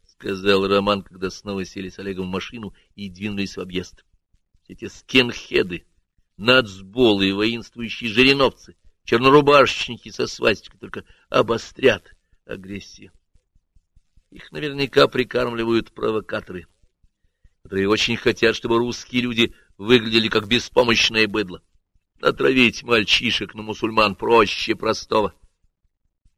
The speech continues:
Роман посмотрел на Олега, непроизвольно ища в нем солидарного поддакивания или хотя бы согласия,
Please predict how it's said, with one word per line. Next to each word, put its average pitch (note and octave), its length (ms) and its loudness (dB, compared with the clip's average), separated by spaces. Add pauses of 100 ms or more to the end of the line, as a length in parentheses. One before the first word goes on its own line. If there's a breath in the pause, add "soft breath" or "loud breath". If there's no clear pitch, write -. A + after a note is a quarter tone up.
(1040)
Роман G2+ 400 4
посмотрел G2 440 -4
на G2 140 -2
Олега, F#2+ 440 -4 (600)
непроизвольно F#2+ 640 0
ища G2+ 320 2
в G2 60 -4
нем G2+ 120 -6
солидарного G2+ 640 -2
поддакивания F2 840 -4
или E2+ 60 -16
хотя F2+ 220 -20
бы E2+ 80 -20
согласия, F#2 640 -6